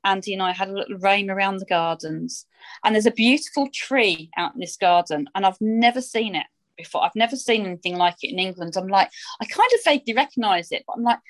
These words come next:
"This isn't a tree that I see in England. What is this tree?" I, I just really don't know what it is, but it's beautiful,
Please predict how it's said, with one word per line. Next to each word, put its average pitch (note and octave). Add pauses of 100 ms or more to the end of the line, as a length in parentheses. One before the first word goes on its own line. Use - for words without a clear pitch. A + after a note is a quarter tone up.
(300)
"This G4
isn't G#4
a G#3+
tree B3+
that G3
I F3
see F3+
in F3
England. G3+
What A3 (100)
is A3
this -
tree?" - (480)
I, A#3 (160)
I B3
just B3
really C4+
don't A#3
know F3
what F#3+
it -
is, C4
but -
it's B3+
beautiful, A3